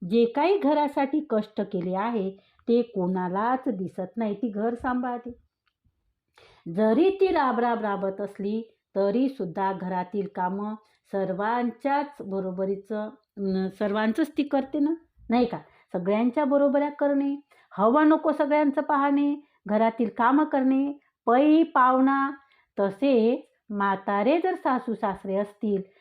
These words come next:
तर त्यांचं सुद्धा तिला करावं लागते, नाही का? मी म्हणते, ती राबत होती म्हणूनच तुम्ही बाहेर नोकरी बिनधास्त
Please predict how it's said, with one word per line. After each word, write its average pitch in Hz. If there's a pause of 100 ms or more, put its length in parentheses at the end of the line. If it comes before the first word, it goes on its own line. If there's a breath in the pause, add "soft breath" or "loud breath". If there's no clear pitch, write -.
(180 soft breath)
तर 196
त्यांचं 180
सुद्धा 262
तिला 262
करावं 254
लागते, 247 (140)
नाही 196
का? 170 (420 soft breath)
मी 262
म्हणते, 226
ती 359
राबत 202
होती 214 (180 soft breath)
म्हणूनच 233
तुम्ही 226
बाहेर 196 (320 soft breath)
नोकरी 226
बिनधास्त 208